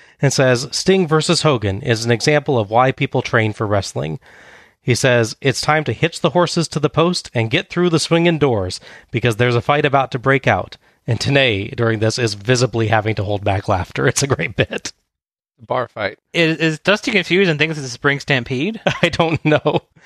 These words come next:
Speaker 1: But it's just, yeah, there's a wonderful shot of Tenay just really, really gritting his teeth, trying to
Speaker 3: Yeah.
Speaker 1: hold himself back.
Speaker 3: Yeah.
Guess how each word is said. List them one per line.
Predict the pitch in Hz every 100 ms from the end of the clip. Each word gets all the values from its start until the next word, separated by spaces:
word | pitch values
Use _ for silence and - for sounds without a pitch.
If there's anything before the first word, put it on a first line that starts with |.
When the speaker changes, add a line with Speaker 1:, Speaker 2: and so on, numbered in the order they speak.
| - - -
Speaker 1:
But | 143 131
it's | 160 - 131 -
just, | 127 -
yeah, | 123 117
there's | 120
a | 127
wonderful | 131 131 127 117
shot | 113 139 113 110
of | 123
Tenay | - 123 120
just | 113 - - -
really, | 175 170 151
really | 131 147 139 135 117 - - _ -
gritting | 151 147 135
his | 131 -
teeth, | 139 127 -
trying | 147 127 127
to | 135
Speaker 3:
Yeah. | 143 135 131 - -
Speaker 1:
hold | 147 120
himself | 120 - 120 -
back. | 117 110
Speaker 3:
Yeah. | 113